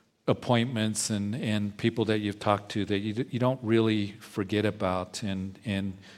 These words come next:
conversations. And I remember several years ago, there was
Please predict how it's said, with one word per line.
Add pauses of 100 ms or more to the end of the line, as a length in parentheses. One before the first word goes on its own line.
(140)
conversations.
And
I
remember
several
years
ago,
there
was